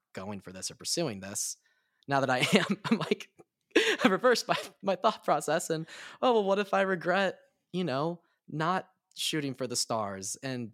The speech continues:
just being able to be proactive and involved and with my family, with my friends, with the people that I love and all of that stuff, which, yeah, I don't know. What are your thoughts on that and hearing that? Does that make sense?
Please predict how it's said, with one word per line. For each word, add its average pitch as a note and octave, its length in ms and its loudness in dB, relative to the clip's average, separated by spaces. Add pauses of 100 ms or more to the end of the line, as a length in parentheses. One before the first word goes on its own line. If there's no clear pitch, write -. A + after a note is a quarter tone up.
just - 220 -8
being C3+ 220 -4
able C3+ 300 -4
to A#2+ 300 -6 (640)
be C3+ 140 -4
proactive B2 460 -4
and B2 100 -4
involved A2+ 720 -2
and G#2 300 -12 (880)
with A#2 160 -10
my A#2+ 120 -2
family, C#3+ 480 0
with A#2+ 160 -6
my A#2+ 100 -2
friends, D3 360 -2
with A2 80 -8
the A#2 80 -10
people A#2+ 280 -6
that A#2+ 120 -4
I A#2+ 100 -2
love B2+ 360 -2
and A#2 100 -6
all A#2 140 -2
of G#2+ 80 -8
that A#2+ 180 -6
stuff, F2+ 320 -14 (640)
which, - 420 -10
yeah, A2+ 180 -2
I A2+ 40 -2
don't C3 80 0
know. A2+ 100 -2
What A2+ 120 0
are D3 40 0
your D3+ 100 0
thoughts C3 320 -2
on G#2+ 260 -8
that G2 360 -10
and G#2 120 -10
hearing G#2+ 260 -6
that? F2+ 260 -16
Does A2 120 -12
that A2+ 140 -4
make A#2 140 -6
sense? - 560 -6